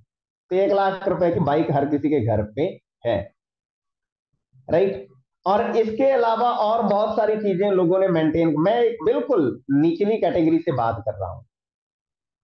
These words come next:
है ना? हर इंसान, और जो थोड़ा सा ही अपने आप को, अ, मतलब, बंदा थोड़ा सा भी set समझता है, वो, उसने अपने घर में एसी भी maintain किया हुआ है,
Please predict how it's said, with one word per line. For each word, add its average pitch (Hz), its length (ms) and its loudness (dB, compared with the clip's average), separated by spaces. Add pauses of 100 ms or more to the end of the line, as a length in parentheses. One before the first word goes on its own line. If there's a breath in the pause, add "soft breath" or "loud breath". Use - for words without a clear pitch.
(300)
है - 60 -8
ना? 170 260 -8 (420)
हर 320 320 0
इंसान, 214 420 0
और 170 240 0
जो 214 140 2
थोड़ा 277 460 0
सा 247 80 2
ही 240 100 2
अपने 202 240 0
आप 190 200 0 (160)
को, 196 240 2 (640)
अ, 156 340 0
मतलब, 156 680 2
बंदा 151 380 0
थोड़ा 262 280 0
सा 262 140 -2
भी 214 100 -2
set 160 280 -2
समझता 143 440 -2
है, 107 240 -4 (380)
वो, 151 140 0
उसने 175 280 0
अपने 156 280 0
घर 139 160 0
में 139 120 2
एसी 131 260 0
भी 170 120 2
maintain 147 480 0
किया 143 240 0
हुआ 139 260 0
है, 139 120 -6